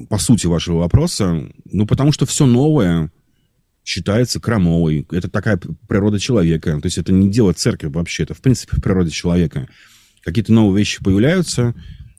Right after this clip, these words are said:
э, в жизни, и, э, люди, все люди, без исключения,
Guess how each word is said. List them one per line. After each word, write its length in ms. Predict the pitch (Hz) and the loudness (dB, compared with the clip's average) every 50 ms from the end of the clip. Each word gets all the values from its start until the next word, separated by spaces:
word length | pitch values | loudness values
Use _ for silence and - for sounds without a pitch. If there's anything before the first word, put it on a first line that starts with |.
| - - | -8 -4
э, 180 | 80 82 85 | -2 0 0
в 140 | 85 87 90 | 2 0 2
жизни, 640 | 90 104 113 104 90 92 90 90 87 85 82 76 - - | 2 4 4 4 4 2 2 2 2 0 0 -2 -4 -4
и, 520 | 87 92 92 92 92 92 87 87 87 87 85 | 0 2 2 4 4 4 4 4 4 4 2
э, 360 | 85 82 82 80 80 78 73 - - - - 67 78 71 73 69 69 67 76 85 | 2 2 2 2 0 0 -2 -4 -8 -10 -10 -10 -8 -6 -6 -6 -4 -4 -2 0
люди, 440 | 85 92 117 143 135 123 104 90 76 55 | 2 4 4 4 4 4 4 2 2 -2
все 320 | - - - - 135 107 | -4 -6 0 2 4 4
люди, 240 | 90 87 107 139 117 | 4 4 4 2 2
без 180 | 90 80 85 85 | 0 0 -2 -4
исключения, 640 | 82 - - 85 80 - 131 131 127 101 92 85 | -6 -6 -8 -8 -4 -2 0 2 2 4 2 2